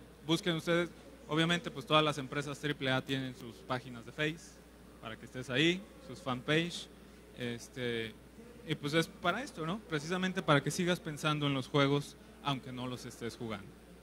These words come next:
¿Hasta ahí vamos bien? ¿Sí? Son un chorro de conceptos, ¿no? Es nada más para que se lleven la idea de que realmente cómo funciona un videojuego, más allá de la programación y de la creatividad, ¿no?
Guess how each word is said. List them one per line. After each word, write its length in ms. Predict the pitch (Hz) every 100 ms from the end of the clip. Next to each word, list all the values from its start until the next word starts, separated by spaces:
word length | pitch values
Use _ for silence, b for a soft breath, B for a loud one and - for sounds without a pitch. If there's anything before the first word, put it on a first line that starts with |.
| - - - - - - -
¿Hasta 200 | 139 156
ahí 100 | 170
vamos 200 | 180 175
bien? 180 | 226 254 - - -
¿Sí? 200 | 185 226 - - - - - - - - - - -
Son 140 | 190 220
un 80 | 226
chorro 240 | 233 226
de 60 | 170
conceptos, 520 | 156 135 127 123 120
¿no? 180 | 165 190
Es 80 |
nada 200 | 175 190
más 140 | 185 180
para 180 | 170 160
que 60 |
se 100 | -
lleven 200 | 151 160
la 100 | 139
idea 240 | 135 147 147
de 100 | 127
que 60 |
realmente 500 | 139 135 139 143 147
cómo 300 | - 139 143
funciona 460 | 131 127 147 143 139
un 80 | 135
videojuego, 540 | 123 120 135 123 127 - - -
más 200 | 131 123
allá 180 | 131 131
de 60 | 135
la 120 | 123
programación 640 | 123 120 120 120 139 127
y 60 | 123
de 100 | 120
la 120 | 113
creatividad, 500 | 120 117 131 131 107 -
¿no? 60 | -